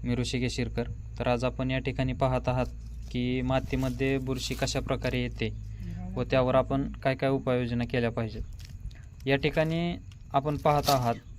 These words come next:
की कशा प्रकारे पिकाच्या खालील भागामध्ये पांढऱ्या रंगाची लेयर तयार झाली आहे. यालाच आपण बुरशी किंवा मुळकूज म्हणतो. यामुळे काय होतं,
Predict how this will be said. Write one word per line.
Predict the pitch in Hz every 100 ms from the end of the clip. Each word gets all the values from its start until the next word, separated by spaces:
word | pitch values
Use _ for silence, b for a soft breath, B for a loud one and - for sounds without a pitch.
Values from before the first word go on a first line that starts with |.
| - - - -
की | - 127 131
कशा | - 143
प्रकारे | 156 160 - 156 156 - - -
पिकाच्या | 143 139 135
खालील | 143 139 135
भागामध्ये | 135 127 123 123 123
पांढऱ्या | - 131 123 123
रंगाची | 120 120 120
लेयर | 123 120 117
तयार | 120 117
झाली | 117 117
आहे. | 110 107 143 - - - - -
यालाच | 123 123
आपण | 131 127 139 143 147
बुरशी | 139 131 135 -
किंवा | - 135 139 143 -
मुळकूज | 135 131 117 123
म्हणतो. | 127 127 113 123 - - - - - - - - - -
यामुळे | 135 147 165 170
काय | 175
होतं, | 165 147 110